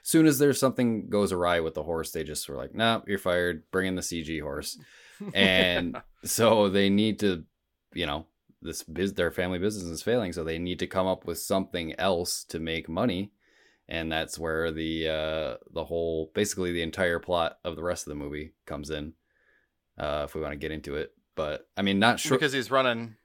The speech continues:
Speaker 2: they're running out of money, so he's gonna
Speaker 1: Yeah.
Speaker 2: start selling horses, essentially.
Speaker 1: Right. Yeah. Which we see that he, he's, has been selling his horses to, uh,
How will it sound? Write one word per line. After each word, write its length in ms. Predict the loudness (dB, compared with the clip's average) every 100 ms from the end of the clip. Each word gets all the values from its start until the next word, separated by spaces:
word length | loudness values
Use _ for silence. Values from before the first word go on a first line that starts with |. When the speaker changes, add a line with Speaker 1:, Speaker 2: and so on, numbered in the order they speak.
| -6
Speaker 2:
they're 100 | 2
running 200 | 4 6
out 120 | 6
of 60 | 4
money, 260 | 0 -2
so 140 | -6 -4
he's 60 | 6
gonna 120 | 8
Speaker 1:
Yeah. 40 | 8
Speaker 2:
start 340 | 2 -4 -6
selling 360 | -2 -2 -2 -4
horses, 480 | -4 -2 -6 -14
essentially. 520 | -16 -16 -16 -16 -18 -14 0
Speaker 1:
Right. 300 | 2 2 -4 _ _ _ _ _
Yeah. 260 | -2 -2 -4 _ _
Which 420 | -4 -4 -4 -10 _ _ _
we 140 | -6 -2
see 260 | 0 2 4
that 360 | 4 4 0 -6
he, 200 | -10 -10 -12
he's, 460 | -8 -6 -6 -10 -14 -18 0
has 320 | 6 6 6
been 220 | 2 2
selling 320 | 0 0 0
his 120 | -4 -4
horses 540 | -4 -4 -6 -8 -8
to, 300 | -6 -4 -2
uh, 240 | -2 -6